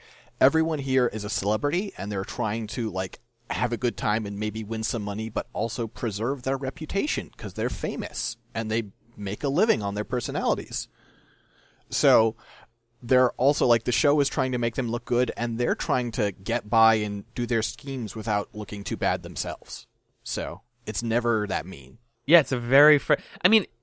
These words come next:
Speaker 2: it's, 'cause it, on one hand, it is a very friendly show, but on the other hand, like, when people backstab each other, you're invest-, it,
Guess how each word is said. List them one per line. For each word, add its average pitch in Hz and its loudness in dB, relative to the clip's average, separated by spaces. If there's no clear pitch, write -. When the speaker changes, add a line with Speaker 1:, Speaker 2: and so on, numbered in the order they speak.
Speaker 2:
it's, - 2
'cause 160 4
it, 160 4
on 160 8
one 196 6
hand, 202 4
it 180 4
is 165 0
a - 0
very 151 6
friendly 143 4
show, 135 4
but 131 6
on 123 6
the 123 2
other 127 6
hand, 131 2
like, 117 4
when 139 4
people 143 4
backstab 135 4
each 147 -2
other, 156 6
you're 143 6
invest-, 135 2
it, 143 2